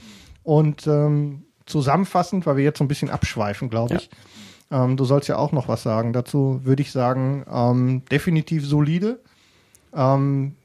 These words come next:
Speaker 1: vielleicht ein ganz kleines bisschen zu lang, also so diese ganze, der am Anfang, vor allem die erste halbe Stunde, in der die Lebensgeschichte von dem jungen Joe dann nochmal aufgerollt wird, hätte man sich den einen oder anderen sparen können, ähm,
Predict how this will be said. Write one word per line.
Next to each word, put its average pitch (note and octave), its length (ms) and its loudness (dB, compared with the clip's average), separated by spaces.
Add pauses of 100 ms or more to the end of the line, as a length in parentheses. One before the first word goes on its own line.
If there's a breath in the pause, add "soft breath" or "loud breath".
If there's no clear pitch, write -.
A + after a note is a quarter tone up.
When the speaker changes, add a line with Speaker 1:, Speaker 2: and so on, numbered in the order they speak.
(140)
Speaker 1:
vielleicht C3 520 0
ein E3+ 60 -2
ganz F#3 200 2
kleines F3 300 2
bisschen E3+ 280 -4
zu - 120 -4
lang, F#3 360 0 (140)
also C#3+ 220 -2
so C#3+ 180 2
diese C#3+ 240 -2
ganze, D3+ 560 2
der D3+ 160 0
am B2 120 0
Anfang, E3+ 420 0
vor D3+ 160 -2
allem D3+ 180 0
die D3 100 -4
erste D#3+ 720 -2 (500 loud breath)
halbe D3 240 0
Stunde, D#3 420 2
in C#3+ 160 -4
der C#3+ 220 2
die C#3 240 -4
Lebensgeschichte D3 760 -4
von C#3 180 -6
dem C3+ 100 -4
jungen E3+ 240 0
Joe E3 200 2
dann D#3 140 -2
nochmal D3+ 260 0
aufgerollt D3 540 2
wird, D3 180 0 (420 loud breath)
hätte D3 220 0
man D#3 160 4
sich D3+ 120 0
den C#3+ 160 -4
einen D3 200 0
oder C#3+ 220 2
anderen C#3+ 240 0
sparen C#3 400 -2
können, C#3+ 240 0 (600 soft breath)
ähm, C3 580 4